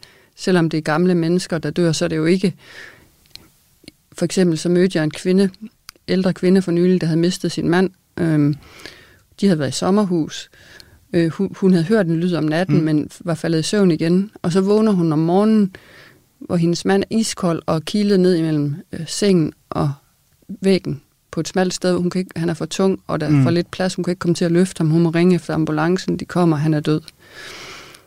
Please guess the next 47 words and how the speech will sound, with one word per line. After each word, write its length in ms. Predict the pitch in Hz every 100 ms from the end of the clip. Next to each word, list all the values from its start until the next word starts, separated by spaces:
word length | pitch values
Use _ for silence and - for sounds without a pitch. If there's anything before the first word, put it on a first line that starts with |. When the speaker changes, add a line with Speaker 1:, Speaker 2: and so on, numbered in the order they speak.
| _ _ -
Speaker 1:
Så 260 | - 196 -
man 140 | 202
kan 100 | 190
sige, 220 | 185 240 233 _ _ -
okay, 300 | 196 202 208
de 160 | 196
var, 260 | 185 185 196 - _ -
øh, 100 | - - - _ -
godt 200 | 190 190
op 160 | 185
i 60 | 180
årene, 340 | - 214 185
de 120 | 160 180
her, 120 | 170
de 120 | 165
havde 140 | 151
haft 220 | 160 165 175
et 60 |
langt 260 | 165 160 180
liv 220 | 190 202
sammen. 420 | 190 185 165 151 139 -
Speaker 2:
Det 100 | 117
er 40 |
en 100 | 113
voldsom 300 | 110 127 -
Speaker 1:
Ja. 40 | 160
Speaker 2:
situation. 560 | 110 107 - 123 104 - _ _ - _ - _ _ -
Speaker 1:
Men 240 | 185 160 156
bare 300 | 170 160 165
en 120 | 175
voldsom 400 | 160 156 165 160
situation. 720 | - - 156 175 185 156 185
Altså, 160 | 185 175
tænk 320 | - 233 208
at 80 | 170
vågne 220 | 170 165
op 100 | 190 -
ved 60 |
siden 340 | 170 180 175 185
af 80 | -
ens 240 | 175 170 -
elskede, 400 | 180 185 175 156
der 80 |
er 40 | -
død 240 | 165 175 - -
og 120 | 160
iskold, 460 | 175 - - 165